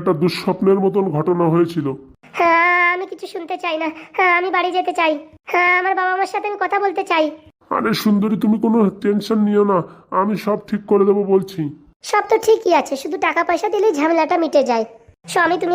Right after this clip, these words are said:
Speaker 2: আমার সঙ্গে এত বড় একটা অভিনয় করতে পারলে?
Speaker 1: আরে বাবা, তুমি যেরকম ভাবছো সেরকম কিচ্ছু না, আমি ওই ফুটোকে ডাকছি এক্ষুনি, ফুটো সব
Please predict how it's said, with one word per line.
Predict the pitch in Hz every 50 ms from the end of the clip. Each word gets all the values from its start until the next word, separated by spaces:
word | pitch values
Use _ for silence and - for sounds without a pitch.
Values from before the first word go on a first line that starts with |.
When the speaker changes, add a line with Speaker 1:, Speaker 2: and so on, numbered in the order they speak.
| 349 339
Speaker 2:
আমার | 339 339 -
সঙ্গে | 349 349 349
এত | 320 320 339
বড় | 359 370
একটা | 359 381 339
অভিনয় | 302 311 381 392 381 359
করতে | 349 - 403 403
পারলে? | 349 339 403 427 359 269 - - _ _ - - - 180 190 196 196 196 190
Speaker 1:
আরে | 202 202 214 208 185 196
বাবা, | 190 190 202 202 202
তুমি | - 196 208 202 165
যেরকম | 196 196 196 202 208 196 170
ভাবছো | 170 185 175 - 202 160 -
সেরকম | 185 185 190 190 196 190 190 -
কিচ্ছু | 196 190 - - - 196 175
না, | 151 139 135 - - - - _ - 151
আমি | 185 196 196
ওই | 185 -
ফুটোকে | - 196 160 202 175 190 196 185 190
ডাকছি | 170 - - - 208 190
এক্ষুনি, | 202 - - 208 233 220 -
ফুটো | - - - 196 170 -
সব | 190 190